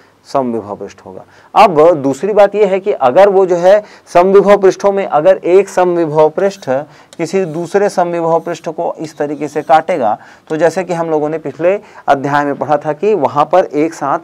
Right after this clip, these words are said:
दो विद्युत क्षेत्र रेखाएं एक दूसरे को कभी प्रतिच्छेद नहीं कर सकती। उसका कारण ये है कि एक ही बिंदु पर दो अलग-अलग, अ, विद्युत क्षेत्र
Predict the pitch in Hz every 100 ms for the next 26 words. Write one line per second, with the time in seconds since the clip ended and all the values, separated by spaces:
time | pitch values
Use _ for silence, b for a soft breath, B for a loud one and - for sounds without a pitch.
0 | B B B 127 147 185 151 139 165 165
1 | 160 151 143 135 135 131 135 131 117 131
2 | 127 120 117 135 120 123 113 - 131 131
3 | 110 143 170 165 139 _ 123 113 117 107
4 | 104 117 143 165 135 120 b b b 139
5 | - 156 185 180 170 175 170 143 135 143
6 | 143 123 147 127 - 127 160 151 120 117
7 | 170 180 214 220 b b - 131 131 131
8 | 139 175 - 156 156 170 190